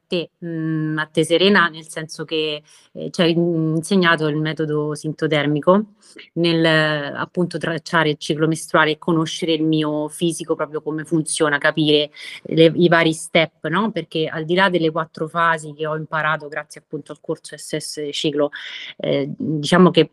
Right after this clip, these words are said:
ci sono de-, dei, degli accorgimenti da, da seguire per soprattutto la ricerca di una gravidanza o anche per evitarla, no? Come mi avete insegnato.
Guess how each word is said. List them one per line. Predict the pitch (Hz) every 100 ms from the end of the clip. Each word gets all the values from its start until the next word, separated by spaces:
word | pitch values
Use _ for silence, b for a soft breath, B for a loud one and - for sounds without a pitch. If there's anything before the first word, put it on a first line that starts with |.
| 170
ci | 151 165
sono | 170 165
de-, | 156 160 156 147
dei, | 151 151 151 147 -
degli | - 62 - - 170
accorgimenti | 165 - 160 147 175 202 180 - 165
da, | 160 156 156 156
da | 160
seguire | 180 170 190 160 156 156
per | 165 151 160 156
soprattutto | - 156 160 - -
la | 160
ricerca | 156 165 -
di | 151
una | 156
gravidanza | 151 165 233 233 160
o |
anche | 165 180 170 160 _
per | - 151
evitarla, | 151 156 180 156 156
no? | 156 226 285 b b b 180 180
Come | 160 156
mi | 156
avete | 147 151
insegnato. | 151 - 156 156 139 139 151